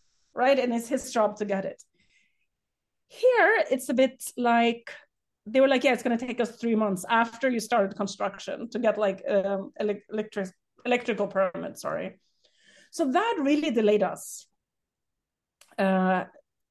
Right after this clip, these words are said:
I am surprised how much I know about, uh, construction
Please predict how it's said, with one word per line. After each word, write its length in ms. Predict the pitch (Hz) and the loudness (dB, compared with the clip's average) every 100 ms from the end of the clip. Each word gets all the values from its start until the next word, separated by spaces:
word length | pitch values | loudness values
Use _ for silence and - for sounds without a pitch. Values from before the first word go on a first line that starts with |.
| _ _ - | _ _ 0
I 100 | 247 | 2
am 100 | 254 | 2
surprised 480 | 277 - 269 277 | -2 -2 0 0
how 80 | 285 | 0
much 240 | 240 233 233 | -2 -2 -2
I 80 | |
know 200 | 220 214 | 2 2
about, 360 | 208 196 196 190 - _ _ _ _ _ _ _ _ - | 2 2 0 -4 -20 _ _ _ _ _ _ _ _ -4
uh, 160 | 196 | -4
construction 800 | 190 214 190 214 208 - 302 359 | -2 -4 -4 -6 -6 -2 2 2